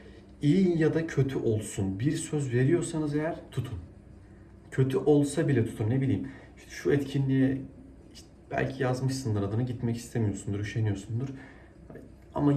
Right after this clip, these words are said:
ona rağmen gidersin. Tabii bu kötü değil de. Kötü derken de hani saçma şeylerden bahsetmiyorum. Gidip arkadaşın, "Ben seni öldüreceğim." dedikten sonra, "Kanka dedim artık, yapacağım." Hani "Mecbur gel buraya." diye bir şey yapmayın. Öyle bir şey yapmayın. Tabii ki bunlar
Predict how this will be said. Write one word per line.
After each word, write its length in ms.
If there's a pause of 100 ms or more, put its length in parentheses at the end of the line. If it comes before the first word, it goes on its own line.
(120)
ona 200
rağmen 400
gidersin. 420
Tabii 160
bu 80
kötü 260
değil 260
de. 140 (500)
Kötü 260
derken 360
de 40
hani 120
saçma 420
şeylerden 520
bahsetmiyorum. 520
Gidip 180
arkadaşın, 540
"Ben 160
seni 200 (160)
öldüreceğim." 580
dedikten 320
sonra, 300
"Kanka 260
dedim 260
artık, 300
yapacağım." 400
Hani 140 (440)
"Mecbur 340
gel 340
buraya." 260
diye 180
bir 40
şey 220
yapmayın. 520 (240)
Öyle 260
bir 60
şey 180
yapmayın. 360
Tabii 240
ki 240 (340)
bunlar 240